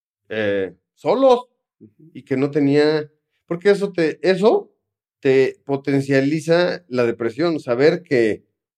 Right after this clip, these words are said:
Speaker 2: No hay nadie.
Speaker 1: que no hay nadie con quien cuentes, que estás solo, que nadie te comprende. Para empezar, cuando tú tienes una condición y la gente te dice, "Entiendo tu situación,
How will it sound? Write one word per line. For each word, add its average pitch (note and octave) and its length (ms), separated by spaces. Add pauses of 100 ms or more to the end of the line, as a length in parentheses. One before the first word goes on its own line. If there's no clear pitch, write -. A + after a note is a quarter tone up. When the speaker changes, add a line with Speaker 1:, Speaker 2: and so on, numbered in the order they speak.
(440)
Speaker 2:
No A2+ 120
hay B2 60
nadie. C3 340
Speaker 1:
que C3+ 180
no E3 140
hay G3 80
nadie F#3+ 500
con D#3 140
quien D#3 200
cuentes, E3 540
que A#2 480
estás E3 400
solo, E3+ 400
que C3+ 140
nadie A3 440
te D#3 120
comprende. D#3+ 680 (800)
Para C#3+ 160
empezar, D3+ 520
cuando D3+ 260
tú E3+ 480 (480)
tienes D3+ 340
una C3 520
condición A2+ 580
y B2 300 (440)
la B2 160
gente D3+ 380
te B2+ 140
dice, A#2 440 (400)
"Entiendo F3+ 540
tu C#3 80
situación, D3 600